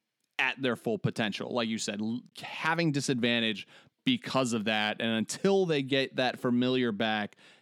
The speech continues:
they are not themselves. Or maybe it's not as, as harmful as that. Maybe it's just for until they rest, but they still, I think, even as a D M, we should be,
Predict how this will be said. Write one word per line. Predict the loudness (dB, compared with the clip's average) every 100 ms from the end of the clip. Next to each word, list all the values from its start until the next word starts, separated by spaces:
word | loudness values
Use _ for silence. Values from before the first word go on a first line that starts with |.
| -6
they | 0 2 2 0 -2 0
are | 2 4
not | 4 2 -2 _ _ _ -8
themselves. | -2 0 0 -2 -2 -4 -10 -12 -2
Or | 2 4 4 4 2
maybe | 2 2 2
it's | 2 0 2
not | 2 2
as, | 0 -4 -6
as | -2 0 -2
harmful | -2 0 0 2 0
as | 0
that. | 0 2
Maybe | 2 2 0 0 -4
it's | -4 -2
just | -2 -2 -2
for | 0 2
until | 2 0
they | 0 0
rest, | 0 0 0 -6 -14 -20 -4
but | -2 2
they | 0
still, | 0 2 2 4
I | 0
think, | 0 0 0 -4 -20 _ -2
even | 2 2 2 0 -4 -4
as | -2 0
a | -4
D | -6 -4 -2
M, | -2 -2 -2 -4 -8 -20 -20 _ 0
we | 2
should | 2 0 0
be, | 2 2 2 0